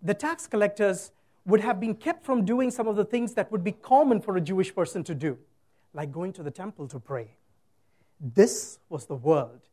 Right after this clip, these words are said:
that Zacchaeus lived in. In the minds of the people that were around,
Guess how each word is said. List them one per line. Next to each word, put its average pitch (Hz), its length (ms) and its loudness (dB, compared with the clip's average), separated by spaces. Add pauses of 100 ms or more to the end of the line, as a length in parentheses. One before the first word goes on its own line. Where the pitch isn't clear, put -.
(160)
that 131 280 -4
Zacchaeus 147 720 -10
lived 139 340 -8
in. - 60 -20 (1500)
In 156 160 -4
the 151 60 -2
minds 262 400 0
of 254 120 -18
the - 60 -18
people 226 360 -2
that 185 220 -2
were 170 100 -6
around, 147 560 -6